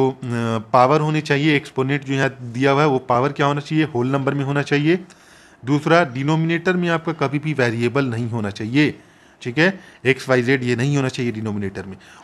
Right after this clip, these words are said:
और तीसरा क्या है कि तीसरा आपका पावर नेगेटिव नहीं होना चाहिए, माइनस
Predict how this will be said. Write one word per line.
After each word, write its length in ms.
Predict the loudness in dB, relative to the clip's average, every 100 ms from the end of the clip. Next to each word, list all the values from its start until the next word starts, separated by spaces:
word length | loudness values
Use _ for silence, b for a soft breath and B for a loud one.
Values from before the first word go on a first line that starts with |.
| -8
और 80 |
तीसरा 400 | -4 -4 2 2
क्या 200 | 4 2
है 220 | 2 2 -2 B -10
कि 80 | -8
तीसरा 420 | -6 -6 -2 4
आपका 240 | 4 2 -4
पावर 420 | 0 0 2 0
नेगेटिव 720 | -2 -6 -2 0 0 0 -2
नहीं 160 | -2 -4
होना 160 | -4 -6
चाहिए, 240 | -6 -4
माइनस 420 | 0 2 2 -2